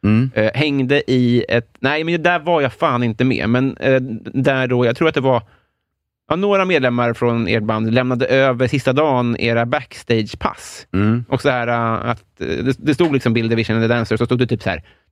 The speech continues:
Speaker 2: trumpet på.
Speaker 1: Mm, mm, mm.
Speaker 2: Så att
Speaker 1: Okej.
Speaker 2: mi-, mi-, mina kompisar och jag och, <laughs> gick runt med dem året efter.
Speaker 1: Ja.
Speaker 2: Och kom
Speaker 1: Ja.
Speaker 2: in överallt och fick kramar från gråtande tjejer som ville tacka och sånt där. För att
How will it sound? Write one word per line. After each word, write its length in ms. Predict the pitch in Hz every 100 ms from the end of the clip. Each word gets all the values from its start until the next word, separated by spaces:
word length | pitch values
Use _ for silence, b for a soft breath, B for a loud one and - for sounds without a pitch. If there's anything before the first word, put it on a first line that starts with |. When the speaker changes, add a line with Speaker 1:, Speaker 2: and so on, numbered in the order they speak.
| -
Speaker 2:
trumpet 540 | 127 104 139 110 -
på. 200 | - - - _ -
Speaker 1:
Mm, 160 | 98 117
mm, 260 | 113 104 92
mm. 140 | 101 - B B
Speaker 2:
Så 240 | - 143
att 80 | 127 92
Speaker 1:
Okej. 300 | 131 117 110 B B
Speaker 2:
mi-, 140 | 135
mi-, 100 | 127
mina 200 | 139 139
kompisar 400 | 147 147 - 143
och 80 | 131
jag 420 | 120 110 110 110 b b b b -
och, 80 | 107 - -
<laughs> 140 | 143
gick 220 | 143 127
runt 200 | 139 160
med 100 | 139
dem 100 | 110
året 180 | 113 117
efter. 400 | 190 - - 76 60
Speaker 1:
Ja. 80 | - b b b
Speaker 2:
Och 120 | 127 -
kom 180 | 147
Speaker 1:
Ja. 60 | 180
Speaker 2:
in 180 | 185 131
överallt 480 | 104 107 101 98 123
och 100 | 127
fick 260 | 123 -
kramar 520 | - 156 139 123 147
från 140 | 139 127
gråtande 500 | 135 123 98 117 120
tjejer 560 | 147 123 110 127 123 113
som 120 | 117
ville 180 | 120 117
tacka 340 | 139 - 151
och 80 | 127
sånt 100 | 117
där. 100 | 98
För 80 |
att 100 | 127